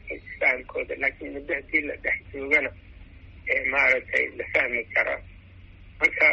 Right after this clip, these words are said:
eh, daruuri maaha in lahjaduhu ay wada fahmaan. Tusaale haddaan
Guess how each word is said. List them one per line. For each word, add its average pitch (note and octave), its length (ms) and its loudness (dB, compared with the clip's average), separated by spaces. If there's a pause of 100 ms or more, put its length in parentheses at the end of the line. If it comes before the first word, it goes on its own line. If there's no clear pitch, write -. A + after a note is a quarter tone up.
(100)
eh, C#3+ 380 0
daruuri D#3+ 420 2
maaha C#3+ 380 2 (360)
in D#3 220 4 (180)
lahjaduhu C#3 680 -2
ay C3+ 220 4 (200)
wada B2+ 300 0
fahmaan. B2 500 0
Tusaale - 440 0
haddaan B2 300 0